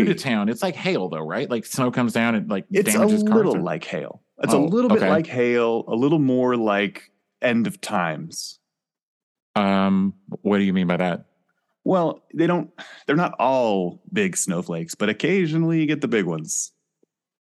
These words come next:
Speaker 1: Like, what, a couple
Speaker 2: And
Speaker 1: inches or?
Speaker 2: Yeah, you know, they're like, I'd say they're about, I don't know if you can see my hands, about this wide and about this thick, and they're about eighty-five pounds.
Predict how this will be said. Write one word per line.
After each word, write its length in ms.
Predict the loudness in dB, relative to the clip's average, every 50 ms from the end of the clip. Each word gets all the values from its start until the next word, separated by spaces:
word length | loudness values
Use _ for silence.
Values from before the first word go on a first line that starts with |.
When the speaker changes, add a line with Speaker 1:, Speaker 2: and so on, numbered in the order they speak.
| _ -4
Speaker 1:
Like, 240 | -2 -2 -2 -4 -6 _ _ _
what, 100 | -2 0
a 360 | 2 2 2 2 2 2 2 4
couple 120 | 4 4 4
Speaker 2:
And 80 | 4
Speaker 1:
inches 320 | 2 2 2 0 0 -2 -4
or? 200 | -4 -6 -6 -10 -14 -20 _ _ _ _ _ _ _ _ _ _ _
Speaker 2:
Yeah, 720 | -4 0 0 2 2 2 2 2 0 0 0 0 0 0 -2
you 260 | -4 -4 -2 0 0
know, 200 | 2 2 2 2
they're 180 | 2 2 2 2
like, 460 | 2 2 0 -2 -4 -8 -16 -20 _ _ _ _ _ _ _ _ _ _ _ _ _ _ _ _ _ _ _ _ _ _ _ _ _ -10 -6
I'd 180 | -6 -4 -2
say 160 | 0 0 0 2
they're 140 | 2 0
about, 380 | 2 2 2 2 0 0 -2 -8 _ _ _ _ _ _ _ _ _ _ _ _ _ _ _ _ _ _
I 60 | 0 2
don't 80 | 2
know 120 | 2 2 0
if 80 | 0
you 60 | -2
can 100 | -2 -2
see 140 | -2 0 0
my 140 | 0 2 2
hands, 280 | 2 2 2 2 2 0
about 320 | 0 0 0 0 0 2
this 300 | 2 2 2 0 -2 0
wide 420 | 0 2 2 2 2 2 0 0
and 80 | 0 0
about 300 | 0 0 -2 -2 -2 -2
this 300 | -2 -2 0 -2 -2 -4
thick, 380 | -2 0 -2 -2 -2 -4 -6 -4
and 200 | -2 -2 -2 -2
they're 100 | -2 -2
about 280 | -2 -2 -2 -2 -2 -2
eighty-five 480 | -2 0 0 0 0 0 0 0 -2 -2
pounds. 500 | -2 0 0 0 0 -2 -4 -8 -10